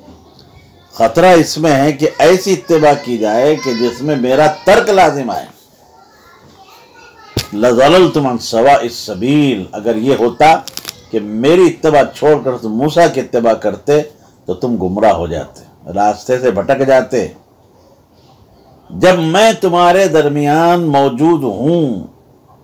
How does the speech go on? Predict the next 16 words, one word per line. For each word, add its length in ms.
اور 180
موسیٰ 600
بھی 180
ظاہر 340
نہیں 340
ہوئے 320
تو 80
پھر 240
تم 180
کس 200
طرح 240
توریت 520
کا 80
اتباع 420
کرو 360
گے؟ 420